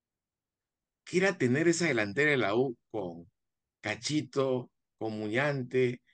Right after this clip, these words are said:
con Oblitas, con Bailetti?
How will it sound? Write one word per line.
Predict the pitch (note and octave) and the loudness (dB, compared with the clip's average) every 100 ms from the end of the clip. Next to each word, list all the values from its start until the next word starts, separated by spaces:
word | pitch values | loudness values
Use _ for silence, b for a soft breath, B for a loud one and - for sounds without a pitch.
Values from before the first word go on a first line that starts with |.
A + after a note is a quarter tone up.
| _ _ | _ _
con | - G#2+ | -6 -4
Oblitas, | G2+ G#2 C3 C#3+ - B2 B2 A#2+ A2 - _ _ _ _ _ - | -2 0 0 0 -2 0 0 0 -4 -14 _ _ _ _ _ -6
con | A2 G#2+ | -2 0
Bailetti? | G#2 G2 A#2 D3 C#3 - B2 B2 A#2+ | 0 0 2 2 0 -2 0 2 0